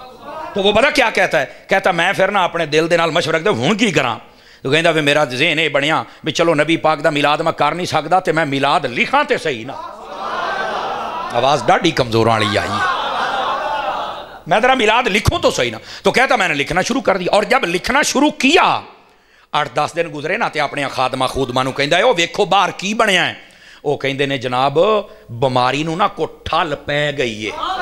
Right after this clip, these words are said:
हाँ, हुण अगे जिन्नी नहीं रही।" हुण अगली गल सुनिया जे, इस गल ते मैं चाहांगा सारे बोलो।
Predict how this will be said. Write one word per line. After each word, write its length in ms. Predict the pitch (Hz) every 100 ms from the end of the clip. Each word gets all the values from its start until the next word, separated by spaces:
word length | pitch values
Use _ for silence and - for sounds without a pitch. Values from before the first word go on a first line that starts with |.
| -
हाँ, 720 | 131 170 151 120 - - -
हुण 180 | 160 160
अगे 240 | 180 175 196
जिन्नी 260 | 202 196
नहीं 240 | 214 262 185
रही।" 260 | 156 117 - - - -
हुण 100 | 202
अगली 300 | 202 214 226
गल 200 | 185 180
सुनिया 300 | 165 160 151
जे, 140 | 151 175
इस 280 | 208 247 170
गल 180 | 180 180
ते 140 | 175
मैं 120 | 151
चाहांगा 460 | 143 185 226 196 151
सारे 280 | 127 131 127
बोलो। 300 | 127 127